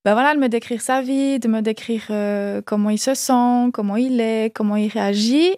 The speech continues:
Et puis, bah, souvent, il va me dire, bah, voilà, je suis plutôt, euh, euh, comme ci ou comme ça, je préfère certaines choses que d'autres, euh, je suis, euh,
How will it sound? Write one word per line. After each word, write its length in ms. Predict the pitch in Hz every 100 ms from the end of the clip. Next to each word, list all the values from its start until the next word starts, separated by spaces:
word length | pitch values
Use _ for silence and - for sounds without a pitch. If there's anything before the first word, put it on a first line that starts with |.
| -
Et 140 | 220
puis, 320 | 214 - 247
bah, 160 | 233 196
souvent, 400 | - 214 214 247
il 160 | 254 202
va 100 | 190
me 80 |
dire, 220 | 208 240 220
bah, 100 | 185
voilà, 560 | 202 214 233 240 233
je 100 | 220
suis 200 | 208 214
plutôt, 480 | - 214 220 208 202
euh, 140 | 190 196 - - - - - - _ -
euh, 240 | 208 208 208
comme 200 | 220 214
ci 160 | -
ou 60 | 226
comme 200 | 220 202
ça, 520 | - 240 247 254 262
je 120 | 240
préfère 380 | 226 226 214 214 -
certaines 400 | 214 - 214 214
choses 480 | 214 208 202 208
que 160 | - 190
d'autres, 800 | 202 254 254 262 262 262 254 -
euh, 400 | 196 190 185 190
je 140 | 196 196
suis, 320 | - 208 196
euh, 540 | 185 185 185 185 185